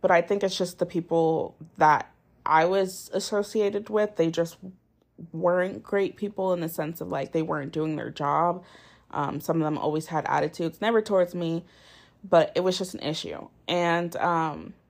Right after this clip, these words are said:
I remember getting, because I didn't have insurance at the time, but I had to go. Actually, that was during my, I believe during the time I got my abscess tooth. And I remember going there, and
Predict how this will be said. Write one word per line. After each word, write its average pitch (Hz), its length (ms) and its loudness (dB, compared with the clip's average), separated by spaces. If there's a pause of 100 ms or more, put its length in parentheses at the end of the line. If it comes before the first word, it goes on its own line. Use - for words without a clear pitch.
(1200)
I 190 80 8
remember 196 580 6
getting, 175 680 0
because 175 240 -2
I 165 100 4
didn't 175 120 -4
have 170 120 -6
insurance 208 440 -2
at 170 80 -4
the 151 80 -4
time, 160 280 -2
but 156 100 -2
I 151 100 0
had 190 320 2
to 165 100 -8
go. 143 280 -2
Actually, 214 340 2
that 196 140 6
was 208 120 0
during 185 300 2
my, 160 360 0 (960)
I - 80 0
believe 196 500 2
during 190 340 4
the 180 80 2
time 175 280 -2
I 160 60 -2
got 160 200 2
my 143 140 -2
abscess 220 600 -2
tooth. 269 460 -4 (1400)
And 170 380 4
I 185 60 6
remember 190 300 2
going 185 380 4
there, 165 460 0
and 165 440 0